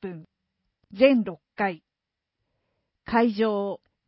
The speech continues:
国本障害学習センター。対象、市内在住の未就園児とその保護者。定員、先着十五組。申し込み開始。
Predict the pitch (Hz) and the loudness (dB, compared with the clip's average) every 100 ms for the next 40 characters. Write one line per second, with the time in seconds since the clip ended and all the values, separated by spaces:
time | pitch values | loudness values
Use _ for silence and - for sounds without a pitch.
0 | _ - 233 285 294 240 190 220 233 247 | _ -6 2 4 4 0 -4 -2 0 2
1 | 247 240 240 - - 233 226 240 220 208 | 2 4 2 0 -4 -4 -2 0 -2 -2
2 | - 165 160 160 _ _ _ _ _ _ | -6 -10 -10 -14 _ _ _ _ _ _
3 | _ _ _ _ - 226 247 - 220 214 | _ _ _ _ 0 0 0 -2 -2 -2
4 | 202 - _ _ _ _ - - 294 262 | -4 -8 _ _ _ _ -12 -2 2 4
5 | 220 160 196 196 170 196 185 180 175 - | 2 0 0 0 -2 -4 -4 -8 -12 -8
6 | 190 - 285 294 294 277 226 202 185 165 | -8 -6 -4 2 4 6 4 2 -6 -8
7 | 180 202 233 226 220 220 165 151 _ _ | -4 -2 0 0 -2 -4 -8 -14 _ _
8 | _ _ _ _ _ _ _ _ _ - | _ _ _ _ _ _ _ _ _ 0
9 | 226 233 233 208 202 196 - _ _ _ | 4 4 4 0 -2 -6 -12 _ _ _
10 | - 277 285 277 262 247 202 269 233 226 | 2 6 6 4 -2 -2 -2 -2 0 -2
11 | 220 170 151 _ _ _ _ _ _ _ | -4 -8 -10 _ _ _ _ _ _ _
12 | _ _ _ _ - 220 262 - - 240 | _ _ _ _ -4 -2 -2 -4 -2 0
13 | 233 214 214 196 - 170 | 2 2 0 0 -8 -14